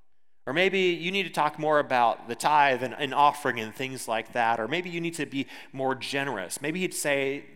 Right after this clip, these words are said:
that to them. He'd give them that feedback. Or maybe he'd talk to the individuals. And he'd say, "You know what?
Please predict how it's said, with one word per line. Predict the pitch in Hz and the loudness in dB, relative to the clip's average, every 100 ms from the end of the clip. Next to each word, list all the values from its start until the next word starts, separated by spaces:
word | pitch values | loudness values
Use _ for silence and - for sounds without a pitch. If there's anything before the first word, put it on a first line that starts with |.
| - | -8
that | - 120 - | 2 4 2
to | 107 | -4
them. | 98 90 | -8 -8
He'd | 113 131 | -12 -6
give | 143 | -6
them | 127 113 | -6 -4
that | 110 110 | -2 -2
feedback. | - 107 - 53 - - - - - - - - - | -4 -8 -8 -12 -14 -20 -20 -20 -20 -20 -20 -20 -12
Or | - | 0
maybe | 185 240 | 0 2
he'd | 277 269 | 0 2
talk | 175 170 | 0 0
to | 160 | -4
the | 143 | -6
individuals. | 151 139 117 120 92 - - - - - - - - - - - | -4 -2 -2 -2 -4 -14 -16 -18 -20 -20 -20 -20 -20 -20 -20 -4
And | 156 | -2
he'd | 160 | 0
say, | 165 | 0
"You | 156 156 | 0 0
know | 165 | 2
what? | 165 160 | 4 2